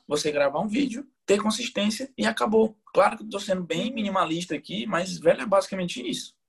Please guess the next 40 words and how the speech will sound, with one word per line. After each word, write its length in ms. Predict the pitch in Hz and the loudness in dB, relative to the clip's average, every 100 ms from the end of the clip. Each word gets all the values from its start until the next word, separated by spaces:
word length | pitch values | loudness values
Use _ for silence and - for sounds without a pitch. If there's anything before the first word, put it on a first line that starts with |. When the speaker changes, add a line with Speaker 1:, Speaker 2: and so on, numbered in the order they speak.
| _ | _
Speaker 1:
É 120 | - 143 | 2 4
Speaker 2:
E 20 | |
Speaker 1:
basicamente 640 | 165 147 214 - 285 262 | 4 2 2 -2 -4 -8
Speaker 2:
presta 240 | 269 220 247 | -8 -6 -6
atenção 20 | |
Speaker 1:
isso. 80 | 247 | -6
Speaker 2:
nessa 220 | 254 254 | -10 -10
palavra, 680 | 240 262 247 220 220 214 196 | -10 -8 -6 -6 -6 -8 -12
consistência. 1080 | - 247 330 _ 320 302 - 220 226 - 180 | -8 -8 -8 _ -10 -10 -8 -6 -6 -10 -16
Não 140 | 190 214 | -8 -6
adianta 380 | 247 233 254 - | -4 -6 -10 -10
você 100 | 277 | -10
querer 300 | 277 240 233 | -6 -8 -8
ganhar 280 | 240 214 | -10 -10
dinheiro 240 | 214 220 220 | -10 -10 -8
com 120 | - | -8
seu 20 | |
Speaker 1:
Consistência. 180 | 220 110 | -8 -6
Speaker 2:
Instagram 580 | 214 101 98 240 277 233 _ _ _ _ _ - | -6 -6 -8 -6 -8 -10 _ _ _ _ _ -6
fazer 260 | 226 226 233 | -2 -2 -2
uma 220 | 233 240 | -2 -4
coisa 480 | 240 233 233 226 220 | -2 -2 0 0 0
hoje 340 | 214 262 311 | 0 -2 -2
e 60 | 320 | 0
outra 300 | 285 294 302 | 0 -2 -4
lá 260 | 247 233 285 | 0 0 0
no 320 | 381 427 359 _ | -2 -4 -6 _
próxima 560 | 269 254 311 320 302 294 | -2 0 -2 -4 -6 -2
pandemia 480 | 311 294 302 277 277 | -2 -2 -2 -4 -6
que 100 | 285 | -6
existir, 420 | 285 - 269 247 | -6 -8 -10 -10
pelo 180 | 247 247 | -8 -8
amor 260 | 247 247 | -8 -10
de 100 | - | -6
Deus. 300 | 302 311 302 330 _ _ | -4 -2 -2 -8 _ _
Você 160 | - | -14
tem 180 | 220 247 240 | -12 -12 -12
que 60 | |
fazer. 440 | - 247 240 269 - _ _ - | -8 -6 -4 -6 -8 _ _ -6
É, 240 | 240 262 | 0 0